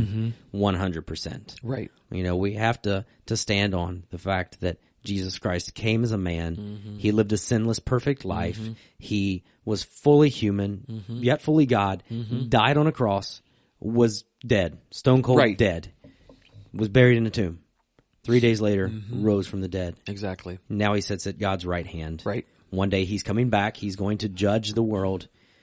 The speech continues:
Speaker 2: Um, you know, you, you, there are certain things, baptism, certain things the Bible
Speaker 1: Right.
Speaker 2: speaks on that,
Speaker 1: Are
Speaker 2: you know,
Speaker 1: non-negotiable.
Speaker 2: they're non-negotiable.
Speaker 1: Mm-hmm.
Speaker 2: You called them non-negotiable.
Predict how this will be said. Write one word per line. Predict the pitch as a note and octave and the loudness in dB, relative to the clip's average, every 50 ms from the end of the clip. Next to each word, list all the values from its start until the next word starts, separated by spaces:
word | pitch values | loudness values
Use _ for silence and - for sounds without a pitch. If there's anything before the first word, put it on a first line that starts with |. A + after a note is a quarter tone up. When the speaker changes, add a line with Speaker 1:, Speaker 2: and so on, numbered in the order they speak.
| _ _ _ _ | _ _ _ _
Speaker 2:
Um, | - F#2+ F#2+ F#2 F2+ F2+ F2 F2 F2+ F#2 F#2 - - | -4 -2 0 0 0 0 0 -2 -2 -4 -6 -8 -6
you | G#2 G2+ | -4 -2
know, | F#2+ F#2 F#2+ D#2 G1+ - | -2 -2 -2 -4 -8 -12
you, | D2 F2 G#2 | -12 -10 -10
you, | G#2 G2 D2 A2 A2 A2+ A2 G2+ F2 | -8 -6 -4 -2 -2 -2 -2 -4 -2
there | G#2+ A2+ A2 | -2 0 0
are | G2+ | 0
certain | - B2+ B2 A#2 | 0 0 0 0
things, | G#2+ A2 G#2+ G2 - | -2 -2 -4 -6 -4
baptism, | - G#2+ G#2 G2+ - - G#2+ F#2+ G2+ G2+ F#2+ G2 F#2+ - _ _ _ _ _ | -2 -2 -2 0 0 -2 -2 0 -2 -4 -4 -6 -8 -12 _ _ _ _ _
certain | - - - D3+ E3+ E3 D#3 | -10 0 2 4 4 4 4
things | - D#3 D3+ C#3 A2+ | 4 6 6 6 4
the | A2+ | 0
Bible | G#2 G2 A2 C3 F3+ F#3 C3 | 2 4 4 6 6 6 6
Speaker 1:
Right. | A2+ G2+ | 4 4
Speaker 2:
speaks | - - - C#3+ C3+ A#2+ - - | 2 2 2 2 4 2 0 -2
on | A2 F#2+ F#2+ F#2 F2+ F2+ F2+ - _ _ _ _ _ _ _ _ _ _ - | 0 0 0 -2 -4 -6 -8 -10 _ _ _ _ _ _ _ _ _ _ -6
that, | G2+ G#2+ G#2 G2+ G2+ - - - | -2 -2 0 0 -2 -2 -6 -8
Speaker 1:
Are | G2+ G2 | -8 -8
Speaker 2:
you | F#2+ G2+ | -6 -4
know, | G#2+ A2 | -2 -2
Speaker 1:
non-negotiable. | A2 G#2+ G#2+ G#2 G2 A2 G2 F#2 - A#2+ | 0 0 0 -2 -2 -4 -4 -2 0 0
Speaker 2:
they're | A#2 | 2
non-negotiable. | A#2 B2 B2 C3 C3 B2+ A#2 B2+ A#2+ - A2+ A2+ A#2 A2 | 4 4 4 4 4 4 4 4 4 4 2 -2 -2 -2
Speaker 1:
Mm-hmm. | G#2 G#2 G2+ A2+ A2 | -2 -6 -8 -4 0
Speaker 2:
You | A#2+ D3 D#3+ | 2 2 4
called | - D#3+ D3+ D3 C#3 | 6 6 6 6 6
them | C3+ | 6
non-negotiable. | C3 C3 B2+ B2+ B2 A2 A#2+ A#2+ A#2+ - - A#2+ A#2 A2 G#2 | 4 4 4 2 2 2 2 2 2 0 -2 -4 -4 -4 -6